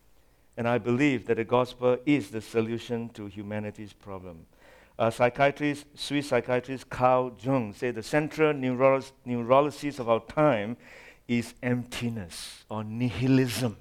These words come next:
Emptiness. The pantry is full,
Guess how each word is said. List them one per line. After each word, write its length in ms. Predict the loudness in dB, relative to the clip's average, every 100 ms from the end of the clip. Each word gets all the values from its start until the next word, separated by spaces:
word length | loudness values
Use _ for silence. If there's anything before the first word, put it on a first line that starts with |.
| -18 _ _ _ _ -4
Emptiness. 800 | -2 -2 -4 -4 -4 -6 -8 _ _ -14 -10
The 80 |
pantry 680 | -4 2 4 4 0 0 2
is 140 | 2 4
full, 520 | 6 8 6 2